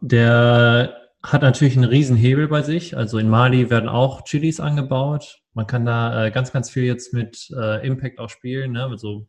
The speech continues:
verkaufte Chili-Soße, ähm, steht für Impact X Y Strom, whatever. Ähm, das wär ja mal Wahnsinn, wär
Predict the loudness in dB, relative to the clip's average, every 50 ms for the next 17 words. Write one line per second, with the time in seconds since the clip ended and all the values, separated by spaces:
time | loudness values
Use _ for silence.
0 | _ _ -10 -8 -6 -6 -6 -6 -6 -8 -10 -8 -6 -4 -4 -4 -4 -4 -6 -6
1 | -6 -6 -6 -6 -6 -6 -8 _ _ -20 -20 -20 -20 -20 -20 _ _ _ -10 -6
2 | -2 -2 0 0 0 -2 -2 -4 -4 -6 -6 -10 _ _ _ -10 -2 0 0 0
3 | 0 0 -2 -2 0 0 0 0 0 0 0 -2 -2 -4 -10 -20 -20 _ _ _
4 | _ _ _ _ _ _ _ _ _ _ _ -8 -6 -4 -4 -4 -4 -2 -2 -2
5 | -2 -2 -4 -6 -8 -4 -2 -2 -2 -2 -4 -6 _ _ _ -12 -10 -8 -8 -8
6 | -6 -6 -4 -4 -6 -6 -10 -14 -20 -20 -20 -20 -20 _ _ _ _ _ _ -20
7 | _ _ _ _ -8 -6 -4 -2 -2 -2 -4 -4 -6 -4 -4 -4 -4 -4 -6 -10
8 | -16 _ -2 -2 0 2 4 4 4 4 4 4 2 2 2 0 0 0 0 0
9 | 0 0 0 -2 -2 -2 0 -2 -2 -4 -6 -10 -14